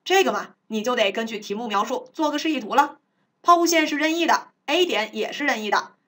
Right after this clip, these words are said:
要以交点为圆心，A F为半径做圆。圆跟准线有交点，哎，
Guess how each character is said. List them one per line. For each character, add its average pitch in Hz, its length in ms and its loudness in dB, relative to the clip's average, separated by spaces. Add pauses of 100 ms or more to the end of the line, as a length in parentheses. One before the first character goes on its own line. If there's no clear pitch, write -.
要 220 180 6
以 185 140 -2
交 220 260 8
点 196 160 -2
为 196 80 -4
圆 208 160 -4
心 269 260 -6 (120)
，A 359 160 2
F 262 260 2
为 208 200 -4
半 208 240 -2
径 208 180 -10
做 233 140 -2
圆。 208 340 0 (480)
圆 277 240 4
跟 370 140 0
准 240 180 -4
线 240 280 -4
有 208 180 -4
交 311 200 2
点， - 280 -2 (240)
哎， 226 260 -4